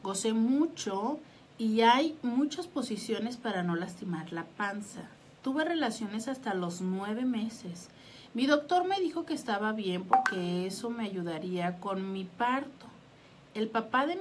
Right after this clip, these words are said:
mis hijos me decía que le gustaba mucho porque la sensación era única. Sentía muy acolchonadito".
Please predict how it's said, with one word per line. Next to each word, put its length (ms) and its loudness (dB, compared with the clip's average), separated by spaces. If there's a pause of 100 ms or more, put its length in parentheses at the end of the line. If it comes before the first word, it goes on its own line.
mis 200 -10
hijos 600 -6
me 200 -2
decía 300 -4
que 80 -8
le 120 -4
gustaba 480 -2
mucho 600 -4 (320)
porque 280 -6
la 180 -2
sensación 840 -8
era 280 0
única. 540 -4 (140)
Sentía 680 -6
muy 500 -2
acolchonadito". 880 -4